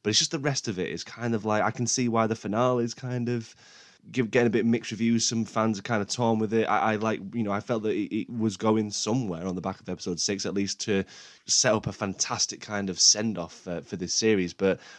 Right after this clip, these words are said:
ultimately, I do feel this series was just a little bit flat, and pretty much gonna go over that as best as I can. And this is a thing, like, I, I wanna stress, as I usually do, <laughs> because it's always daunting in a way to talk about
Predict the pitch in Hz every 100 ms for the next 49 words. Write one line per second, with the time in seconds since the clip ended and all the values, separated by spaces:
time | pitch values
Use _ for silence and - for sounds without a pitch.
0 | - 135 135 135 127 120 123 120 - -
1 | _ _ 117 107 120 - 117 104 98 107
2 | 101 98 90 98 - 107 104 107 101 101
3 | - - 85 80 _ - - _ 101 95
4 | 90 _ _ - 101 85 - 85 85 85
5 | - 92 - - 92 - 113 175 - 123
6 | - 104 98 92 101 98 117 107 120 117
7 | 98 107 95 - - 113 110 110 104 95
8 | 110 110 107 - - 110 165 143 - -
9 | 110 110 110 104 - - - - 101 120
10 | 120 113 107 104 98 104 - - 101 98
11 | 101 98 95 95